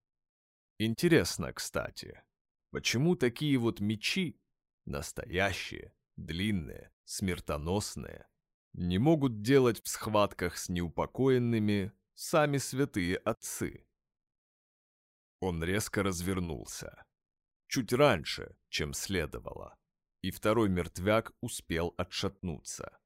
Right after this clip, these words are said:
Начисто снёсший голову первому нож лишь чиркнул по ключице, не задев позвоночного столба. И сразу же удар –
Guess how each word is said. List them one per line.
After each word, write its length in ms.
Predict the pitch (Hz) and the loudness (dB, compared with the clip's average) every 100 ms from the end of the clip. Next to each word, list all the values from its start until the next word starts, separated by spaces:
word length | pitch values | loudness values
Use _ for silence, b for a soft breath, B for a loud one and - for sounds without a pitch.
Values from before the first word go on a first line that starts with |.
| _ _ _ _ _ _ _ | _ _ _ _ _ _ _
Начисто 680 | 76 82 87 - 95 - 95 | -6 0 2 2 -2 0 0
снёсший 680 | - - 90 92 - - 80 | 0 0 2 2 2 0 -2
голову 480 | 90 90 85 82 | 0 2 2 0
первому 840 | 82 - 104 104 92 87 85 85 - | -4 2 2 2 2 0 0 -2 -4
нож 640 | 87 90 98 98 - - - _ _ - | -2 0 2 0 -2 -6 -10 _ _ -6
лишь 320 | 80 90 - | -4 -2 -2
чиркнул 580 | - 147 127 131 127 117 | 4 4 4 0 0 2
по 140 | 123 | 0
ключице, 880 | 123 123 120 - 117 85 - 62 - _ _ _ | 2 0 0 0 -2 -4 -8 -8 -10 _ _ _
не 160 | 82 85 | -4 -2
задев 460 | 87 85 101 123 | -2 0 0 0
позвоночного 840 | - 101 90 87 87 90 - 87 82 | 0 -2 0 0 0 -2 -2 -2 -4
столба. 680 | - - 82 80 73 - - _ _ _ _ _ _ _ _ - | -6 -2 -2 -2 -4 -8 -14 _ _ _ _ _ _ _ _ -10
И 100 | 80 | -6
сразу 440 | - 113 117 113 | 2 4 4 4
же 180 | 104 110 | 0 0
удар – 580 | 117 107 113 67 - | -2 2 4 4 -2